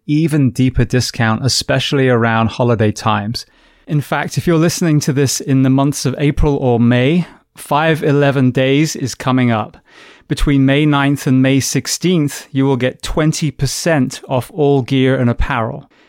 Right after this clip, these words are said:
And that applies both online and in-store. But if you use the code shield fifteen, that's S H I E L D one five, you will get fifteen percent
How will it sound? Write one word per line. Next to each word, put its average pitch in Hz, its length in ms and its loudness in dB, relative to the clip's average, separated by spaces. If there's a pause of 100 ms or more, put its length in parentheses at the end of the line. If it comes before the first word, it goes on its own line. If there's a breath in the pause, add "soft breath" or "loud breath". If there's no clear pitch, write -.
(120)
And 127 120 0
that 143 120 0
applies 131 460 0
both 127 320 -2
online 151 800 -2
and 127 300 0
in-store. 123 720 -4 (580 loud breath)
But 123 140 0
if 131 140 -2
you 165 80 0
use 165 260 0
the 147 80 -4
code 131 500 0
shield 156 720 -2
fifteen, 139 880 -2
that's 123 300 -4
S 143 260 -4
H 135 380 -2
I 131 220 0
E 147 260 0
L 131 240 0
D 120 400 0
one 127 380 0
five, 113 500 -2 (360 loud breath)
you 120 200 0
will 156 140 2
get 120 260 -2
fifteen 160 480 -2
percent 131 500 -2